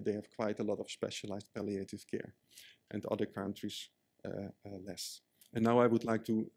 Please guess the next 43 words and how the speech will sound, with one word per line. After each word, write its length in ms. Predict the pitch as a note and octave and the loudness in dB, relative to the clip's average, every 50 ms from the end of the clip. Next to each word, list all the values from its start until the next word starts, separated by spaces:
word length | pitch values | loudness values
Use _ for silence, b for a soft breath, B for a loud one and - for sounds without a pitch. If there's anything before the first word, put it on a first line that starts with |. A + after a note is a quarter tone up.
| _ _ _ | _ _ _
to 60 | - A2+ | -12 0
go 220 | - A#2+ A2+ A2 | 4 4 6 6
a 20 | G#2 | 6
bit 240 | A2 A2 A2 - - - | 4 2 0 -2 -4 -4
into 220 | A#2 G#2+ G#2+ - | -4 -2 -2 -2
the 300 | G#2 A2+ A2 G#2+ G#2+ - - - | 0 0 0 0 -2 -4 -2 -2
interviews 480 | - F3 - - - A2 - A2+ - - | -2 -2 -4 -4 -2 -2 -2 -2 -4 -4
that 120 | A2 G#2+ - - | -4 -4 -4 -4
we 80 | A2+ | -4
did 180 | G#2 G#2+ G2+ - - | -2 -2 -4 -4 -6
with 120 | G#2 - | -6 -6
the 60 | - | -6
patients, 560 | G#2+ - G2+ - - - - - - - - - _ - _ - | -6 -6 -8 -8 -6 -10 -12 -12 -12 -14 -16 -16 _ -20 _ -4
uh, 140 | A2+ A2 A2 - | -4 -2 0 0
and 140 | A2 A2 - | 0 -2 -2
to 80 | A2 | -2
see 220 | - - - B2 A#2 | -4 0 2 4 6
what 280 | A2+ A#2 A2+ - - - | 6 4 4 2 0 2
came 320 | C3+ A#2+ A2+ A#2 A2+ A2 - - | 2 4 4 2 2 -2 -6 -12
from 280 | - - A2 G#2+ A2+ | -6 -2 0 0 4
there, 300 | B2+ C3 A2 G2 G2 G2+ G2+ | 4 4 4 4 2 0 -2
what 180 | G#2 G2+ - - | -4 -4 0 0
we 80 | G#2+ | 2
learned 260 | G#2+ A2+ A#2 A2+ A2+ | 4 4 4 4 2
from 220 | - - - - - | 0 -4 -6 -4 -4
that. 280 | - - - - - - _ G#2 - _ _ - - | -4 -6 -8 -10 -14 -18 _ -20 -20 _ _ -12 -2
And, 260 | - A#2 A#2 A#2 A2+ - - | 2 4 4 4 4 4 2
uh, 60 | A#2+ A2 | 2 2
we, 100 | A#2 B2 | 2 -2
first 420 | - - - - D#3+ D#3 D3+ - C#3+ | -2 -2 0 2 2 2 2 0 0
we, 260 | C3 B2+ B2+ B2+ - - | 2 4 4 2 2 0
we, 280 | A#2 A#2+ A#2 A#2 A2 - A2 | 0 0 0 0 0 0 -2
we 80 | A2+ | -2
studied 400 | A2+ - - B2+ A#2 G#2+ A2 - | -2 0 0 2 2 2 2 0
the 80 | - A2 | 0 -4
continuity 760 | - - - A2+ A2 - A2+ A2+ B2 A#2+ A2+ A2 - - A2 | -2 0 0 0 0 2 2 4 6 6 6 6 4 4 4
of 200 | G#2 G#2+ - - | 4 4 2 0
care. 320 | - C#3+ A2 F#2 G2 G#2 - _ _ B B B B B B B B B - | 4 4 6 6 4 0 -4 _ _ B B B B B B B B B -4
And 160 | - A2 - - | -4 -4 0 2
we 140 | B2+ A#2+ A#2+ | 4 4 4
distinguished 640 | A2 A#2+ - - - C#3 C3 A#2+ B2 A#2+ A#2+ - - | 4 2 2 4 6 6 8 8 6 4 4 2 2
relational 480 | A#2 A2 A#2+ B2+ C3+ - - D3 C#3 | 6 8 8 8 8 6 4 2 2
continuity. 840 | C#3 - D#3+ D3+ D3 - D#3 D3 D3 D3+ D3 C#3+ C#3+ C#3+ - D3 F3 | 2 4 2 2 4 4 4 4 6 6 6 6 6 4 0 -2 -2